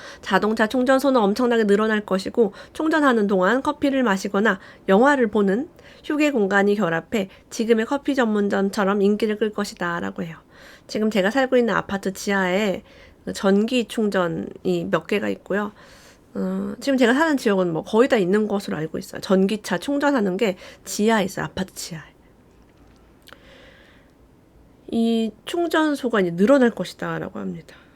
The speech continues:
어, 전기. 전기차가 점점 늘어난다. 최근에 테슬라 주가가 치솟고 있죠. 뭔가 이런 것들이 다 맞물려 돌아가고 있지 않나 싶어요.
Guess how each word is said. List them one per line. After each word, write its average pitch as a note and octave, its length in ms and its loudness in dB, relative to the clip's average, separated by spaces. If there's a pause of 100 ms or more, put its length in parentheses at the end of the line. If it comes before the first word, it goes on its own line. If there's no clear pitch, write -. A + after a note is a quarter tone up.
(120)
어, D3+ 140 -16 (280)
전기. F#3 520 -2 (680)
전기차가 G#3+ 480 -2
점점 F#3 280 0
늘어난다. F3+ 520 -6
최근에 C4+ 480 2 (240)
테슬라 D4 440 0
주가가 F3 380 -6
치솟고 B3 460 -6
있죠. - 300 -14 (460)
뭔가 F3+ 220 -4
이런 F#3 280 0
것들이 F3+ 240 -6
다 F3 160 -8
맞물려 F#3 440 2
돌아가고 F#3 420 -4
있지 F#3 200 -10
않나 F#3 160 -8
싶어요. - 340 -12